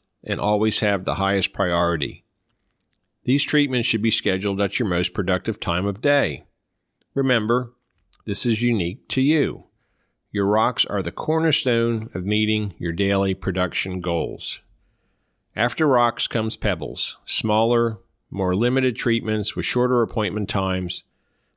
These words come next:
that are used to fill in around your rocks. Finally, add the sand, short appointments, post-op checks, limited emergency exams, and very brief restorative appointments.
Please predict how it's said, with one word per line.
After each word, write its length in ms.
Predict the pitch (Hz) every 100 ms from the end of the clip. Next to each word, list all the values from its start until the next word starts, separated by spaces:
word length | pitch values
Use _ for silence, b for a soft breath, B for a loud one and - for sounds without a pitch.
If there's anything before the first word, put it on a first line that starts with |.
| -
that 140 | 95
are 40 | 92
used 320 | 98 110 -
to 60 | 92
fill 300 | - 113 107
in 380 | 101 98 95 143
around 380 | 92 90 90 -
your 80 |
rocks. 680 | 92 90 78 - - - - _ _ _ b b b b b b
Finally, 680 | - 151 165 160 156 151 135 - _ - -
add 220 | 117 113
the 80 | 113
sand, 540 | - 90 85 71 71 - _ _
short 280 | - 143 147
appointments, 760 | 139 127 120 113 113 104 - _ _ _ _ -
post-op 420 | 131 131 131 120
checks, 580 | - 110 101 - - - _ _
limited 360 | 113 123 131 120
emergency 500 | 110 107 104 101 104
exams, 640 | 95 101 95 92 90 - - _ _ _ _ _
and 140 | 95 90
very 320 | 107 110 110
brief 500 | 90 101 95 - -
restorative 540 | 95 - 95 92 90
appointments. 800 | 87 - 95 53 78 - - -